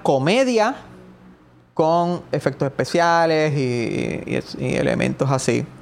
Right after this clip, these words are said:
Pero, y honestamente, y fue un box office bomb. Los críticos les gustó, de hecho. F-,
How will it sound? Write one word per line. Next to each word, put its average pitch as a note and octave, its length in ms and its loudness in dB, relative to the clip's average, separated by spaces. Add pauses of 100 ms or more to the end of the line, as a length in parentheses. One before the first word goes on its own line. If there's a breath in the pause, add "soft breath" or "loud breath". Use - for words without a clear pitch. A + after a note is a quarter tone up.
(520 loud breath)
Pero, B2+ 920 2 (760 loud breath)
y B3 460 2 (1300)
honestamente, E3 600 2
y D3 80 2
fue D3+ 340 2
un F3 240 2
box F3+ 280 2
office F3+ 260 2
bomb. D#3+ 280 2
Los C#3+ 120 0
críticos E3 400 2
les A3+ 120 2
gustó, D3+ 300 2
de A#2+ 140 2
hecho. C3 180 -4 (400)
F-, - 120 -14